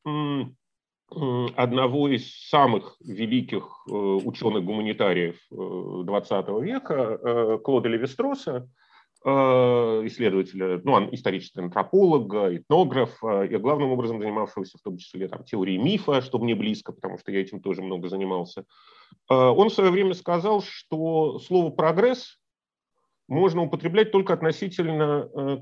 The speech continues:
к, э, технической стороне дела, вот ровно о чем вы сказали, технологической.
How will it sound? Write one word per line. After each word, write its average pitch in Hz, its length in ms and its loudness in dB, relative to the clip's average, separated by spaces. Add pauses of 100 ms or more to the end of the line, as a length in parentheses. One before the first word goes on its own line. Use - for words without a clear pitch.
к, - 120 -6
э, 131 1300 2
технической 180 720 -2
стороне 139 440 -2
дела, 113 260 0
вот 95 180 -4
ровно 117 540 0
о 127 140 -4
чем 123 240 -4
вы 113 120 -2
сказали, 110 400 0
технологической. 117 840 -6